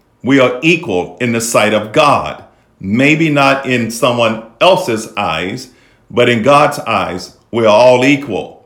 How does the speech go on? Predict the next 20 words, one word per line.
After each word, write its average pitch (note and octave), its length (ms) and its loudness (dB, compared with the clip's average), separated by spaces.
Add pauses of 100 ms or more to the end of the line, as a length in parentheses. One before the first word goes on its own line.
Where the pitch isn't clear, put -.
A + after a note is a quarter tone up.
(420)
We're A2 460 -2
the A2+ 180 0
human G#2+ 760 -2 (220)
race. A2+ 680 -2 (180)
Now, A#2+ 440 -2 (2000)
many G3+ 300 2
people D#3+ 240 0
don't C#3+ 240 2
understand B2+ 920 0 (960)
bad A#2 300 2
behavior A2+ 760 -2
and A#2+ 200 0
why A#2+ 200 4
they A#2 320 -2
are C3 300 2
behaving A2+ 800 -2
badly. G#2 600 -2 (480)
Attacking D#3+ 680 0
another A#2+ 360 0
person, A2+ 580 -2